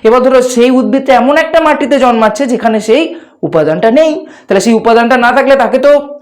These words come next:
গ্রহণ করতে হবে, otherwise তো সেই উদ্ভিদটাতে রোগ হয়ে যাবে, তখন সে অন্য কারোর উপর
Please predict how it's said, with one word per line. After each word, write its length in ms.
গ্রহণ 540
করতে 280
হবে, 100
otherwise 360
তো 80
সেই 120
উদ্ভিদটাতে 480
রোগ 200
হয়ে 140
যাবে, 300
তখন 340
সে 180
অন্য 340
কারোর 320
উপর 340